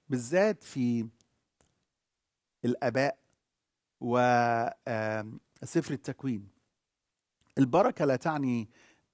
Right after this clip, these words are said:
إنه، آه، عندك حاجة لعبة هتديها لفلان، ولا إن أنت، آه،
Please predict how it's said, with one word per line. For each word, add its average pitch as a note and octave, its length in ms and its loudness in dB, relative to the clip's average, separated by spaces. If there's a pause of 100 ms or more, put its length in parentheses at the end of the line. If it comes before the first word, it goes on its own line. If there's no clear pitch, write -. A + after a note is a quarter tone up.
إنه، A#2 640 -2
آه، A2+ 340 -6
عندك C3 420 -2
حاجة B2 520 -2
لعبة B2 400 2
هتديها A2+ 680 -6
لفلان، A#2+ 540 -2
ولا B2 200 0
إن A#2+ 120 -2
أنت، C3+ 240 -2
آه، B2 200 2